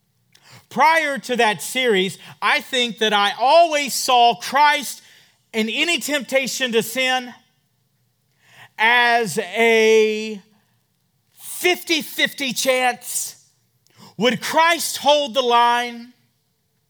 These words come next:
Would Christ pass or would he fail? Would he be the champion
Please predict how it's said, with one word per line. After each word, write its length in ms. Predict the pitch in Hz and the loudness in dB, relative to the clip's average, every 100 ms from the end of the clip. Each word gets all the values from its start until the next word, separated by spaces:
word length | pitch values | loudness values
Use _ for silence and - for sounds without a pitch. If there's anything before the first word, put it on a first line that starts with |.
| _ _ - - | _ _ -20 -10
Would 220 | 202 262 175 | -4 -4 -4
Christ 680 | - 294 320 339 311 - - - _ | -2 2 4 2 -2 -8 -16 -20 _
pass 800 | - 269 302 320 330 - - - - - - | -2 2 2 2 0 -2 -8 -10 -14 -10 2
or 200 | 247 262 294 | 2 2 0
would 120 | 311 | 0
he 220 | 269 277 | 0 -4
fail? 760 | - 311 294 294 285 277 277 - _ _ _ _ _ _ _ _ _ _ _ _ - - 196 | -4 0 2 4 2 0 -6 -16 _ _ _ _ _ _ _ _ _ _ _ _ -20 -10 -2
Would 140 | 285 | 0
he 100 | 277 | 0
be 320 | 180 330 349 | 0 2 2
the 160 | 339 311 | 2 -2
champion 840 | - 294 302 311 - 294 302 | -2 2 2 2 -2 0 2